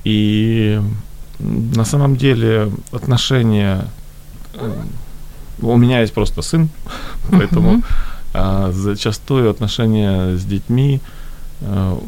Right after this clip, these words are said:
Speaker 1: учишься, как с ними общаться именно в таких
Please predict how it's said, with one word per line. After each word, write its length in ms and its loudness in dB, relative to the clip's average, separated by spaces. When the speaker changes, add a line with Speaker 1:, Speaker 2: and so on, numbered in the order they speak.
Speaker 1:
учишься, 680 2
как 240 -2
с 80 -6
ними 200 4
общаться 440 0
именно 240 2
в 40 -4
таких 260 4